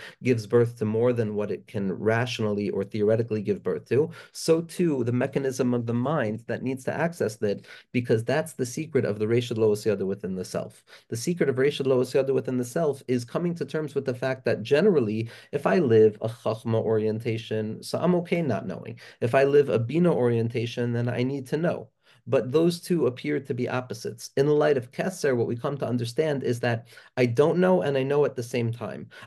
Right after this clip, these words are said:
I know that I don't know, meaning to say that my not knowing is not an ignorance that reneges on any attempt at knowledge, but rather it's a knowledge that pushes itself to the limit,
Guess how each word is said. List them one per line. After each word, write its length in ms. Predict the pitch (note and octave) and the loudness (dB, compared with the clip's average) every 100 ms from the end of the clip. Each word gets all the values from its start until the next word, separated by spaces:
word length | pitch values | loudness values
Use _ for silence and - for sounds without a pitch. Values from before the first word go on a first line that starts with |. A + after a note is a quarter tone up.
| - | 0
I 140 | C3 | 4
know 340 | B2+ C#3 E3+ | 6 8 8
that 160 | F#3+ A#2 | 6 4
I 100 | G2 | 2
don't 260 | F2+ F2 D2 | -2 -6 -8
know, 240 | - A#2 - - | -10 -12 -18 -2
meaning 300 | C3+ D#3+ D#3+ | 2 2 2
to 100 | E3 | 0
say 240 | C#3+ D3+ D3 | 2 4 4
that 200 | C3+ B2+ | 2 0
my 160 | C#3 | -2
not 260 | D3 E3+ D3 | 0 0 0
knowing 300 | C#3 C3+ B2+ | -2 -2 -2
is 160 | A2+ | -2
not 160 | B2 C3 | -4 -4
an 160 | C3 A#2+ | -4 -2
ignorance 580 | B2 A#2+ A2 A2 A2 - | 0 2 2 0 -2 -4
that 220 | G#2+ G2 | -4 -2
reneges 540 | G#2+ A2+ A2+ B2 A2+ A2+ | -2 -2 0 0 -2 -4
on 120 | G#2+ | -4
any 220 | G#2+ G#2 | -2 -2
attempt 340 | G2 A#2 G#2 | -2 -4 -4
at 140 | - F#2 | -6 -4
knowledge, 420 | F#2 F2 B2+ - | -4 -2 -4 -2
but 120 | - | -2
rather 280 | - B2+ C3 | 0 0 0
it's 180 | A#2+ A#2 | 0 0
a 60 | |
knowledge 540 | B2 B2+ E3 D#3 A#2+ A#2 | 0 0 0 0 -4 -4
that 180 | A2 - | -8 -2
pushes 380 | D#3 E3 D3 | -2 -2 -6
itself 400 | A2+ A2+ A2 A2+ | -8 -6 -6 -6
to 80 | - | -4
the 80 | G#2+ | -2
limit, 420 | A2 F3 C#3 A#2 | 2 4 4 2